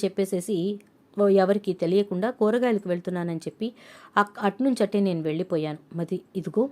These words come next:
తను మొన్న ఫోన్ చేసింది, ఇప్పటి వరకు నాకు ఫోన్ లేదు, ఏం లేదు. ఫోన్ చేసి, "రాజుతో నువ్వు కాంటాక్ట్లోకి వెళ్ళకు" అని చెప్పి నాకు చెప్పింది.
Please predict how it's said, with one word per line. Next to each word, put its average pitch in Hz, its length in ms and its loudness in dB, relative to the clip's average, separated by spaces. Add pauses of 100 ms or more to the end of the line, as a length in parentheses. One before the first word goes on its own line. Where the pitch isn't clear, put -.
(1500)
తను 226 120 8
మొన్న 196 300 4
ఫోన్ 220 360 2
చేసింది, 160 400 -4
ఇప్పటి 202 220 -4
వరకు 185 260 -2
నాకు 190 220 -2
ఫోన్ 190 300 -2
లేదు, 185 200 0
ఏం 175 300 -2
లేదు. 160 340 -6
ఫోన్ 185 340 -4
చేసి, 185 320 0 (420)
"రాజుతో 220 420 6
నువ్వు 226 200 0
కాంటాక్ట్లోకి 190 640 -4
వెళ్ళకు" 185 360 0
అని 185 100 -2
చెప్పి 170 340 -6
నాకు 175 300 -4
చెప్పింది. 160 380 -8